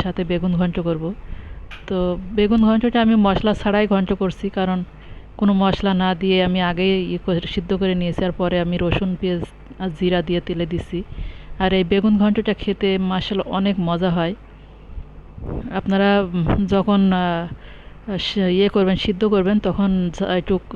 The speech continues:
কাঁচামরিচ, পেঁয়াজ, রসুন, হলুদ, লবণ দিয়ে আগে সিদ্ধ করে নেবেন। তারপরে আপনারা রসুন, পেঁয়াজ আর জিরা দিয়ে তেলে দিবেন ঢেলে,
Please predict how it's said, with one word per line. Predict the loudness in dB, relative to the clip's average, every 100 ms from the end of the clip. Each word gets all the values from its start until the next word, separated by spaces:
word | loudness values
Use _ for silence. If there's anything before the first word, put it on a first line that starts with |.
| -4
কাঁচামরিচ, | -2 0 0 2 2 2 -2 -10 -8
পেঁয়াজ, | -2 2 2 0
রসুন, | 0 -2 -2 -2 -2 -4 -12 -20 -6
হলুদ, | -2 2 2 2
লবণ | 2 2 2 0
দিয়ে | 2 2 2 -2 -4
আগে | -2 -2
সিদ্ধ | -2 -2 -2
করে | 0 0
নেবেন। | 0 -2 -4 -6 -12 -18 -20 -20 -16 -2
তারপরে | 0 2 2 2 2
আপনারা | 2 0 2 2 2
রসুন, | 0 0 0 -2 0
পেঁয়াজ | 0 0
আর | -2
জিরা | -2 0 0
দিয়ে | 0
তেলে | -2 -2 -2
দিবেন | -2 -2 -2
ঢেলে, | -2 -2 -6